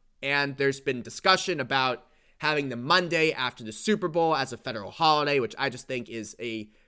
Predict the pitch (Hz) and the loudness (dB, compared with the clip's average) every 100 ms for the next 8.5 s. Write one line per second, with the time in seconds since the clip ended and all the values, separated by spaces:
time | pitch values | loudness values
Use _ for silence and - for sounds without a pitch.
0 | _ - - 156 202 170 - 254 262 220 | _ -20 -12 -2 0 0 4 4 6 2
1 | 156 139 131 127 113 165 147 113 107 127 | 2 0 -2 -2 -2 -2 0 0 -4 -4
2 | 139 180 208 196 190 143 143 160 160 - | -2 -2 -2 -2 -2 -2 0 0 0 -6
3 | 139 113 104 95 92 _ _ _ 226 277 | -6 -6 -6 -8 -12 _ _ _ 2 4
4 | 226 214 170 170 160 156 147 151 147 127 | 6 6 6 4 4 0 2 4 4 0
5 | - 165 139 127 - - _ - 131 208 | 0 2 2 0 -4 -10 _ -2 6 8
6 | 208 190 185 160 156 151 143 127 120 - | 6 0 0 4 6 8 6 4 0 -4
7 | 160 147 170 175 143 147 147 135 - 160 | -2 2 4 4 4 0 0 -6 -2 -2
8 | 156 131 110 110 107 | -2 -2 0 0 -4